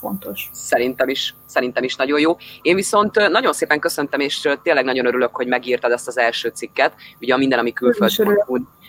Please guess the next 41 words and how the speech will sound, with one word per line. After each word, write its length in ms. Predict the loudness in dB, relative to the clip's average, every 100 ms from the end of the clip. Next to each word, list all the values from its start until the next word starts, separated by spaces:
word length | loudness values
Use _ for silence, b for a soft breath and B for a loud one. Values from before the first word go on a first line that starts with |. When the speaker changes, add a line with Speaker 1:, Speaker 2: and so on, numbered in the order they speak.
| b b b
Speaker 2:
el 140 | 2
is 160 | 2 0
tudjátok 580 | -6 2 2 2 -2 2
olvasni, 600 | 4 6 4 2 2 2
és 300 | 4 2 2
hogyha 500 | -2 0 4 6 6
Nórával 420 | 4 2 4 2
föl 180 | 0 -4
szeretnétek 500 | -2 -4 -2 -6 -6
venni 220 | -4 -4
a 60 |
kapcsolatot, 520 | -2 -4 -2 -4 -4 -4
ugye 180 | 0
akkor 220 | 0 -2 -2
köd-, 320 | -2 -2 -4
közvetlenül 520 | -4 -2 -2 0 -2
a 40 | -2
mindenamikülföld 800 | -2 -2 -2 -4 -6 -2 -4 -2
pont 200 | -4 -6 -8
hu 280 | -4 -2 -4 2
oldalon 380 | 2 4 2
is 140 | 0 2
fel 160 | 0
tudjátok 380 | 2 0 2 2
venni, 280 | 4 4 4 B B B
vagy 220 | 2 2 2
hát 260 | 0 0
azért 240 | 0 4 4
elég 180 | 2
sok 200 | -2 -6
információ, 640 | -8 -6 -2 -2 -4 -4 -4
ugye, 220 | 0 2
ahogy 380 | 2 2 -2 -2
már 140 | -2
Nóra 220 | 0 0
említette, 520 | 0 -2 -2 -4 0 0
az 220 | 0 -4 b b
Irány 280 | 2 4 2
Fokföld 560 | 0 -2 -2 0 2 2 -2
Facebook 380 | -4 -4 -6 0
oldalán 560 | 2 2 0 0 -2